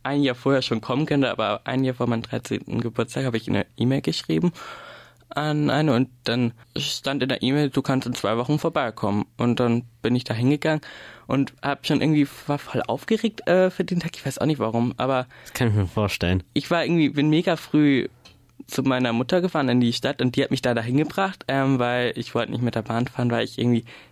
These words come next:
Speaker 1: wusste nicht, wie das grad funktioniert, aber jetzt
Speaker 2: Ja.
Speaker 1: wollte ich das machen, aber auf jeden Fall bin ich dann zu meiner Mutter gefahren und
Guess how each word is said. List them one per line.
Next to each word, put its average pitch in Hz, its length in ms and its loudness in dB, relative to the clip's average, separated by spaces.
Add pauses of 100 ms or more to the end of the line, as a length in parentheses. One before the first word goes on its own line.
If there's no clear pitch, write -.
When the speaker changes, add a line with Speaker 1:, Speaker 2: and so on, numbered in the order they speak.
Speaker 1:
wusste 123 220 -2
nicht, 117 160 0
wie 107 80 0
das 113 180 -2
grad - 240 -8
funktioniert, 110 440 0
aber 107 380 -2
jetzt 107 160 -2
Speaker 2:
Ja. 120 100 4
Speaker 1:
wollte 113 100 -2
ich 117 40 -6
das 113 140 -4
machen, 131 260 2
aber 113 260 -2 (180)
auf 120 160 -6
jeden 131 120 2
Fall 123 160 0
bin 117 100 -2
ich 120 60 -8
dann 123 120 0
zu - 100 -4
meiner 110 160 2
Mutter 131 260 2
gefahren 147 400 0
und 123 420 0